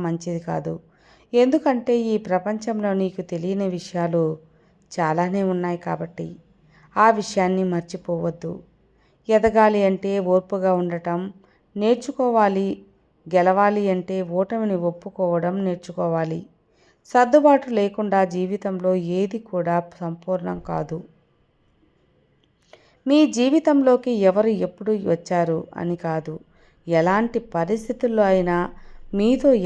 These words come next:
ఎవరుంటారు అన్నదే ముఖ్యం. ప్రతి మనిషి జీవితం ఒక తెల్ల కాగితం,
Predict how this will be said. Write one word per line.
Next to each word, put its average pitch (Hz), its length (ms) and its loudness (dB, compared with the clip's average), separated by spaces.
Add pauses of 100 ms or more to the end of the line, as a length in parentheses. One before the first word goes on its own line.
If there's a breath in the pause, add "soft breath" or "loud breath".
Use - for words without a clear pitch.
ఎవరుంటారు 190 600 0 (140)
అన్నదే 170 340 -2 (120)
ముఖ్యం. - 320 -8 (640)
ప్రతి 269 340 4 (140)
మనిషి 262 340 4 (160)
జీవితం 208 500 2
ఒక 185 160 -2 (140)
తెల్ల 175 280 0
కాగితం, 175 580 -2